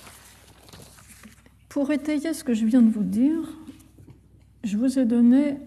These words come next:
en illustration à mon introduction trois petites citations, l'une qui est tirée du Cahier noir, donc, donc des notes de cours prises, euh, par quelqu'un, à l'automne quatre-vingt-quatre à Clermont-Ferrand,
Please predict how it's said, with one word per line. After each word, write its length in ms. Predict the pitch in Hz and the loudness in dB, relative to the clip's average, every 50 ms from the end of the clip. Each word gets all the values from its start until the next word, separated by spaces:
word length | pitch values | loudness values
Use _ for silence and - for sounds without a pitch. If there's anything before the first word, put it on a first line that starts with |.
| - - - _ _ _ - | -20 -20 -20 _ _ _ -6
en 140 | 214 214 214 | -2 0 2
illustration 840 | 240 247 247 247 247 - - 233 214 202 - - - 269 254 226 202 | 2 2 2 0 -2 -6 -8 -8 -8 -8 -8 -8 -6 -4 -4 -4 -4
à 60 | 180 | -6
mon 240 | 180 175 180 185 185 | -6 -6 -6 -6 -6
introduction 720 | 185 185 - - 208 196 185 170 165 - - - 240 262 | -6 -8 -10 -10 -10 -10 -10 -10 -10 -10 -8 -4 -2 -2
trois 280 | 254 - - 277 277 277 | -4 -4 -6 -8 -10 -8
petites 220 | - - 277 254 | -6 -6 -6 -6
citations, 720 | - - 254 220 - 214 202 180 - - - 247 262 277 - - - - - - - - - - - - - _ _ _ - | -6 -6 -8 -8 -6 -6 -6 -8 -8 -6 -4 -2 -2 -2 -4 -6 -16 -18 -20 -20 -20 -20 -20 -20 -20 -20 -20 _ _ _ -2
l'une 300 | 233 220 285 311 320 294 | 0 2 2 2 0 -2
qui 140 | - - - | -2 -2 -2
est 100 | 247 233 | -2 -2
tirée 360 | 247 - 247 226 208 247 247 | -2 -2 -2 -2 0 0 0
du 120 | 214 196 180 | 0 -2 -4
Cahier 460 | - - - 277 269 247 247 247 226 | -6 -4 0 2 4 4 6 4 4
noir, 640 | 214 202 185 175 175 185 202 254 285 - - - - - | 4 2 2 0 -2 -4 -4 -4 -6 -8 -10 -14 -12 -10
donc, 180 | - 190 208 - - | -10 -10 -10 -10 -8
donc 260 | 202 208 220 214 196 | -6 -4 -4 -4 -2
des 140 | 185 202 190 | -4 -2 -2
notes 400 | 208 208 214 240 269 269 226 214 | 0 2 2 2 0 0 -2 -2
de 140 | 226 240 233 | -2 -2 -4
cours 560 | - - - - 294 285 285 269 - - - | -4 -8 -10 -6 -4 -4 -4 -4 -6 -8 -14
prises, 600 | - - 247 247 247 247 233 233 208 - 233 214 - - | -8 -4 0 2 2 2 0 0 -4 -6 -8 -10 -10 -10
euh, 180 | 220 202 202 190 | -8 -8 -8 -8
par 300 | 202 - 214 196 - - | -6 -6 -8 -8 -8 -6
quelqu'un, 440 | - 220 202 185 - - 185 202 226 - - - - - - - - - - - _ _ _ _ _ _ _ - | -6 -6 -6 -6 -6 -6 -6 -6 -6 -8 -12 -20 -20 -20 -20 -20 -20 -20 -20 -20 _ _ _ _ _ _ _ -6
à 120 | 214 214 | -2 0
l'automne 500 | 226 254 262 247 254 - 277 262 240 240 | 0 0 0 -2 -2 0 4 4 4 4
quatre-vingt-quatre 1300 | 254 233 220 - - 226 202 202 196 185 - - - - 262 247 247 - - - - - - - - - - _ _ _ _ _ _ _ _ - | 2 -2 -6 -6 -6 -4 -2 -2 -2 -2 -4 -8 -6 -4 -2 -2 -4 -6 -10 -16 -16 -16 -18 -18 -20 -20 -20 _ _ _ _ _ _ _ _ -6
à 80 | 226 | -6
Clermont-Ferrand, 1040 | 208 - - - 240 240 226 233 226 220 - - 220 190 180 - 190 190 208 233 262 | -6 -4 -4 -2 0 2 2 2 2 0 -2 -2 -4 -4 -4 -4 -4 -2 -2 -2 -4